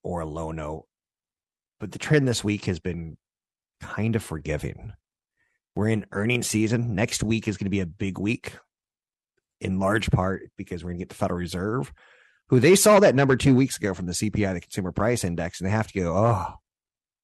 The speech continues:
that's not gonna help us out." And the Producer Price Index isn't gonna help them out. Inflation's everywhere.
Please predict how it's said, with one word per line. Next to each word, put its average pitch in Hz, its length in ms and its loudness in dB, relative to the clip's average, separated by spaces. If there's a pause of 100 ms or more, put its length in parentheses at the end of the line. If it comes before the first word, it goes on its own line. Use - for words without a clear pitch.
(880)
that's 107 280 -2
not 95 160 -2
gonna 78 120 -8
help 73 220 -4
us - 140 -2
out." 76 300 -2 (500)
And 101 80 0
the 101 40 0
Producer 113 340 2
Price 95 300 -4
Index 85 360 -8
isn't 85 120 -14
gonna 80 140 -6
help 78 160 -6
them 80 100 -8
out. 80 220 -8
Inflation's 101 480 -2
everywhere. 101 560 0